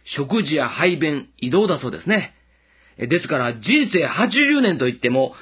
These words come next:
自由になる時間というのは、十三年くらいなんです。一年が早い、人生が早いっていうのは、あながち錯覚なんかじゃないんですね。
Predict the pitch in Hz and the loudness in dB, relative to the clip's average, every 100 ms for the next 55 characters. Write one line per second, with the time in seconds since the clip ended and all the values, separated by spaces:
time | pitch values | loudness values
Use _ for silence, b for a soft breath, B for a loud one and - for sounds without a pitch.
0 | B B 120 156 202 285 262 175 135 123 | B B -8 0 2 4 4 2 0 -2
1 | 120 135 151 120 110 104 107 - b b | -4 -2 -2 -2 -2 -2 -4 -6 b b
2 | 117 127 240 269 170 156 156 156 220 160 | -6 2 2 2 0 0 -2 0 2 0
3 | 101 - - _ b b b b b 139 | -2 -10 -18 _ b b b b b -6
4 | 131 160 143 135 123 165 190 143 - b | -4 -2 -2 -2 -2 2 2 2 -6 b
5 | b b 113 196 202 165 147 139 156 233 | b b 0 2 2 2 0 0 2 2
6 | 208 175 147 135 131 - b b b b | 2 0 2 2 0 -2 b b b b
7 | 123 175 175 165 139 139 160 165 220 180 | -2 0 0 -2 -6 -6 -4 0 2 2
8 | 151 143 139 170 196 - 202 220 135 - | 0 0 0 2 2 2 2 2 0 -4